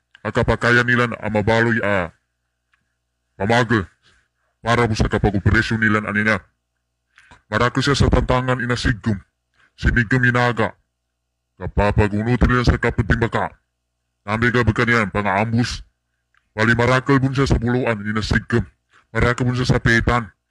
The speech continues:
Basta sa salusod at asultang kudaratpan. Na marakal na sigkam nilan, mitong siya sa lutayan. Marakal ipinanigkam nilan. Bali, mga bangsa muro, pangani kami sa kanu sa tabang.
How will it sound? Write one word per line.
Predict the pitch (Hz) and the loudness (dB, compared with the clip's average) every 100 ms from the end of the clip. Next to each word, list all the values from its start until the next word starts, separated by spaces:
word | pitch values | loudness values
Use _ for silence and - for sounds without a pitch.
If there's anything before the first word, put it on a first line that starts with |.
| _ _ | _ _
Basta | 127 131 - | -6 -4 -2
sa | |
salusod | 147 127 123 135 123 | 0 0 0 -2 -2
at | 123 | -2
asultang | 131 117 123 | -2 -2 -2
kudaratpan. | 117 117 117 117 113 127 123 104 _ _ _ _ | -2 0 0 0 -2 -4 -4 -6 _ _ _ _
Na | 95 | -6
marakal | 104 107 110 123 | -2 -2 0 -2
na | 117 | -2
sigkam | - 107 113 | -2 -2 0
nilan, | 113 113 95 | 0 0 0
mitong | 98 107 117 113 | -2 0 0 -2
siya | 117 | 0
sa | 113 | 0
lutayan. | 110 107 110 107 98 87 _ _ - | 0 0 0 0 -2 -8 _ _ -10
Marakal | 98 101 - 107 | -6 -4 -2 -2
ipinanigkam | - 101 101 95 104 | -2 0 -2 -2 -2
nilan. | 98 104 104 95 _ _ - - | -2 -2 -2 -6 _ _ -20 -14
Bali, | - 113 117 104 - _ - | -2 2 2 0 -4 _ -10
mga | 117 120 | -4 -2
bangsa | 107 120 151 147 151 | 2 2 0 0 -2
muro, | 143 143 139 | -2 -4 -4
pangani | 117 123 123 127 | -2 -2 -2 -2
kami | 127 127 120 | 0 -2 0
sa | 123 | 0
kanu | 110 113 | 0 -2
sa | - | 0
tabang. | 107 - 107 110 107 | 0 0 0 0 -2